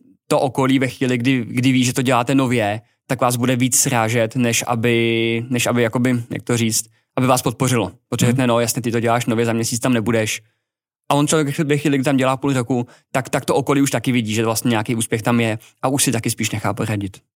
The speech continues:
Speaker 2: Honzo, děkuju v tuhletu chvíli za rozhovor. Ještě se podíváme na segment, který je pro všechny hosty úplně stejný tady v tomhle podcastu, a to jsou otázky na tělo.
Speaker 1: Mhm.
Speaker 2: Jenom v krátkosti vysvětlím, jak to funguje. Funguje to tak, že já vám dám sérii otázek a od vás potřebuju co možná nejstručnější odpověď.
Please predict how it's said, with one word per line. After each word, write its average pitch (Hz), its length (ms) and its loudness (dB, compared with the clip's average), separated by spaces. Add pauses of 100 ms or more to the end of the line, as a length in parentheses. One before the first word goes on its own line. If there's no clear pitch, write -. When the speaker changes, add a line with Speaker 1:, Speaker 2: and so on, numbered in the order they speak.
(220)
Speaker 2:
Honzo, 139 180 4
děkuju 147 260 2
v 143 40 -2
tuhletu 160 260 2
chvíli 160 240 2
za 156 120 4
rozhovor. 139 360 2
Ještě 120 180 0
se 156 100 0
podíváme 170 380 2
na 170 80 0
segment, 165 320 0
který 165 160 0
je 180 80 0
pro 165 120 0
všechny 175 300 0
hosty 170 220 2
úplně 170 260 2
stejný 151 280 2
tady 147 140 2
v 127 40 -2
tomhle 147 180 0
podcastu, 143 460 0
a 143 60 0
to 143 80 -2
jsou 143 220 0 (240)
otázky 131 360 0
na 110 100 0
tělo. 113 200 -4 (280)
Speaker 1:
Mhm. 147 200 2 (320)
Speaker 2:
Jenom 202 240 2
v - 80 -4
krátkosti 190 440 0
vysvětlím, 180 360 0
jak 185 100 0
to 202 80 -2
funguje. 165 440 2
Funguje 170 260 0
to 165 80 -2
tak, 156 180 2
že 156 80 2
já 151 100 2
vám 165 220 2
dám 160 280 0
sérii 156 380 2
otázek 147 640 0
a 147 200 2
od 147 120 0
vás 151 180 2
potřebuju 160 420 0
co 139 80 2
možná 156 300 2
nejstručnější 156 680 2
odpověď. 135 680 0